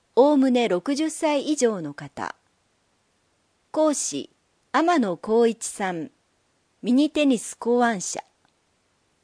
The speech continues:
定員十五人。費用無料。申し込み方法、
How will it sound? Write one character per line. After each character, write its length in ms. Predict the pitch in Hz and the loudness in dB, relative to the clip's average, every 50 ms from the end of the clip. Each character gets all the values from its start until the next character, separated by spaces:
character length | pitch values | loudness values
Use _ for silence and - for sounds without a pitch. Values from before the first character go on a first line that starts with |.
| _ _ _ _ _ _ _ _ | _ _ _ _ _ _ _ _
定 280 | - 269 269 269 269 254 | 4 6 6 6 6 4
員 340 | 247 233 220 208 180 - - _ _ | 2 0 -2 -6 -8 -12 -16 _ _
十 300 | 165 - 262 302 262 202 | -6 -2 0 0 0 0
五 160 | 160 180 175 | -2 -4 -4
人。 360 | 180 220 233 214 170 139 - _ _ _ _ _ _ _ _ _ _ _ _ _ _ _ _ _ _ _ | -2 -2 -2 -2 -2 -6 -8 _ _ _ _ _ _ _ _ _ _ _ _ _ _ _ _ _ _ _
費 200 | - - 311 311 | -8 -4 -2 0
用 340 | 311 240 196 160 120 87 - - _ - | 2 2 2 2 -2 -4 -6 -12 _ -10
無 180 | 170 185 196 | -8 -6 -2
料。 480 | 202 226 220 220 208 196 175 165 - - _ _ _ _ _ _ _ _ _ _ _ _ _ _ _ _ _ _ _ _ _ | -2 0 0 2 0 2 0 0 -2 -4 _ _ _ _ _ _ _ _ _ _ _ _ _ _ _ _ _ _ _ _ _
申 200 | - 247 294 349 | 2 4 4 4
し 80 | - - | 2 -2
込 140 | - 330 320 | -2 2 2
み 140 | 294 294 294 | 4 2 2
方 260 | - 294 262 254 214 | 2 2 2 2 0
法、 360 | - - 135 123 120 101 - | -2 -6 -6 -6 -6 -6 -8